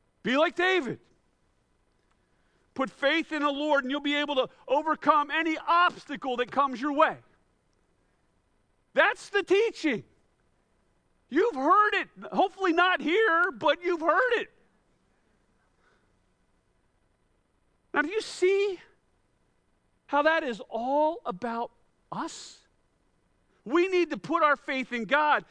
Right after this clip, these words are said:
and when we can, then we can slay giants. That's the message.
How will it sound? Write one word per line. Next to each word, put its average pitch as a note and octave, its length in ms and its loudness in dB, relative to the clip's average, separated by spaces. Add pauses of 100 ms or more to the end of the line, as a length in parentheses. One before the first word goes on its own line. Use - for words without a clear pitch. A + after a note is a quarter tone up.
(140)
and B3 260 -4
when G4 160 4 (140)
we F#4+ 120 2
can, F4 420 2
then D4 160 -2
we G4+ 140 2
can D#4+ 220 0
slay F4+ 440 -2
giants. F4 600 0
That's F4 380 0
the G#4+ 80 -6 (160)
message. - 640 -6